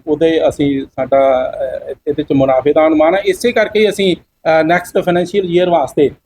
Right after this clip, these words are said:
ਬਿਜਲੀ ਦੇ ਟੈਰਿਫ ਰੇਟ ਜਿਹੜੇ ਨੇ, ਉਹ ਘਟਾਏ ਨੇ, ਕਿਉਂਕਿ ਦੇਖੋ, ਅਹ, ਮੈਂ ਤੁਹਾਨੂੰ ਪਹਿਲਾਂ ਹੀ ਕਿਹਾ ਕਿ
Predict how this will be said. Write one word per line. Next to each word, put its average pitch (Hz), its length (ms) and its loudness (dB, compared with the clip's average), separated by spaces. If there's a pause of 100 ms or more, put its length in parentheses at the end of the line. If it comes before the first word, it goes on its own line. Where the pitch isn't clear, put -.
(100)
ਬਿਜਲੀ 170 420 -2
ਦੇ 185 160 2
ਟੈਰਿਫ 180 380 0
ਰੇਟ 170 220 -2
ਜਿਹੜੇ 160 220 0
ਨੇ, 160 160 -2 (280)
ਉਹ 196 180 0
ਘਟਾਏ 196 280 4
ਨੇ, 120 140 -4 (260)
ਕਿਉਂਕਿ 220 760 0 (200)
ਦੇਖੋ, 214 580 -2 (240)
ਅਹ, 165 280 -2
ਮੈਂ 175 160 -2
ਤੁਹਾਨੂੰ 185 240 -2
ਪਹਿਲਾਂ 185 220 0
ਹੀ 196 60 0
ਕਿਹਾ 190 180 2
ਕਿ 190 480 0